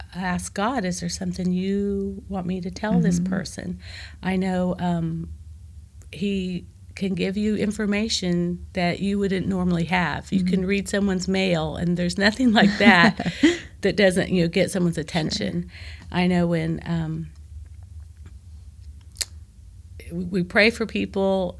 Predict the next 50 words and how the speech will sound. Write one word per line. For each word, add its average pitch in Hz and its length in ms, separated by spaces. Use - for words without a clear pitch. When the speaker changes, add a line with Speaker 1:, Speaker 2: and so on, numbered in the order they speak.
Speaker 1:
we're, 175 300
sometimes 233 480
we 190 100
don't 190 220
see 180 180
immediate 180 400
results, 165 520
like 165 120
someone's 175 400
back 170 360
hurts 170 320
or 175 60
their 165 120
foot 165 200
hurts, 165 260
and 190 80
we 175 80
think 170 160
Speaker 2:
Mm-hmm. 160 80
Speaker 1:
we 160 100
failed. 160 560
Even 208 260
Jesus 214 400
prayed 170 260
more 165 140
than 156 160
once 156 480
Speaker 2:
Mm. 175 240
Speaker 1:
when, 160 360
you 170 180
know, 160 60
he 160 140
was 147 140
healing 175 320
the 160 80
blind 165 320
man, 151 240
and 175 160
that 170 220
i-, 226 200
if 226 160
we 226 80
don't 226 220
see 214 240
results 202 520
right 170 160
away, 160 220
that 196 240
we 220 160
still, 226 520